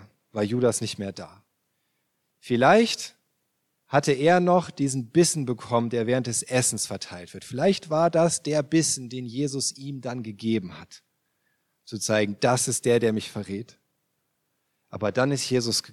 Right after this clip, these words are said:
dann ist Judas gegangen. Und hier bei diesem neuen Bund war er nicht mehr da, weil Jesus mit Judas, mit dem Verräter, natürlich nicht den neuen Bund geschlossen hat. Weil er nicht dabei war. Weil er im Herzen nicht dabei war.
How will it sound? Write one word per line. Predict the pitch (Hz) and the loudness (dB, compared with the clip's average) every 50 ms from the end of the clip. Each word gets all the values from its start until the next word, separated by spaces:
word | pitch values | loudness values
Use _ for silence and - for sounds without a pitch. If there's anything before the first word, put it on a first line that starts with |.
| _ _ - | _ _ -6
dann | 113 117 123 | -4 -2 -4
ist | 113 - - | -4 -6 -6
Judas | 120 117 113 107 98 - | -6 -6 -6 -6 -8 -8
gegangen. | - 101 - 110 101 90 78 - - _ _ _ _ _ _ _ _ _ _ _ _ _ _ _ _ _ _ _ _ _ | -14 -10 -4 -4 -4 -4 -4 -8 -16 _ _ _ _ _ _ _ _ _ _ _ _ _ _ _ _ _ _ _ _ _
Und | - 98 90 | -20 -16 -14
hier | - - 160 175 160 | -6 0 2 4 4
bei | 123 117 107 | 4 2 -2
diesem | 110 95 101 104 107 110 | -2 -4 -6 -6 -4 -2
neuen | 123 151 180 180 165 139 120 110 101 | 2 4 6 6 6 6 4 4 2
Bund | 104 101 104 101 - 113 | 0 0 -2 -2 -2 0
war | 107 | 0
er | 107 107 | 2 2
nicht | 113 135 135 - - - | 2 0 0 -2 -4 -6
mehr | 101 92 | -6 -8
da, | 85 90 82 85 | -8 -8 -10 -12
weil | 90 87 | -14 -14
Jesus | 82 101 104 120 120 123 117 - - | -12 -8 -8 -6 -6 -6 -8 -8 -10
mit | 101 92 90 | -10 -14 -12
Judas, | 95 127 196 202 139 113 104 - - | -6 -2 0 2 2 2 0 -2 -6
mit | 101 - | -14 -14
dem | 104 92 | -16 -14
Verräter, | - 98 92 - 104 104 117 117 - 113 107 | -14 -14 -12 -8 -6 -6 -6 -6 -6 -6 -8
natürlich | 104 104 - - 104 101 104 - - - | -8 -10 -12 -14 -16 -16 -16 -18 -16 -12
nicht | 110 120 131 131 104 - - - - - - | -4 0 2 2 2 2 -2 -8 -10 -12 -6
den | - 107 104 | -4 -2 0
neuen | 104 107 107 110 110 110 | 2 2 2 2 2 0
Bund | 98 107 104 110 - | 0 0 -2 -2 -4
geschlossen | - 98 - - 127 131 - - - - - | -8 -10 -4 -2 0 0 0 -2 -6 -8 -16
hat. | - - _ - _ _ _ _ _ _ _ _ _ _ _ _ _ _ _ _ _ _ _ _ _ - | -20 -20 _ -20 _ _ _ _ _ _ _ _ _ _ _ _ _ _ _ _ _ _ _ _ _ -12
Weil | 98 95 101 | -8 -4 -2
er | 101 101 | -2 0
nicht | 113 131 135 120 - - - - - - _ _ _ _ _ _ _ _ _ _ | 2 0 0 0 -2 -4 -6 -8 -12 -12 _ _ _ _ _ _ _ _ _ _
dabei | - 90 82 87 85 82 85 - | -10 -8 -6 -4 -4 -4 -4 -8
war. | - - - - _ _ _ _ _ _ _ _ _ _ _ _ - | -12 -18 -20 -20 _ _ _ _ _ _ _ _ _ _ _ _ -14
Weil | - 98 | -10 -8
er | 98 95 | -6 -6
im | 98 | -6
Herzen | 95 95 117 123 131 - - - - - - _ _ _ _ | -4 -2 0 0 0 0 -2 -4 -6 -8 -14 _ _ _ _
nicht | - 95 95 85 - - - _ - _ | -8 -6 -6 -6 -6 -10 -14 _ -20 _
dabei | - 82 73 - 87 80 78 78 | -16 -14 -10 -8 -8 -8 -10 -12
war. | _ _ _ _ | _ _ _ _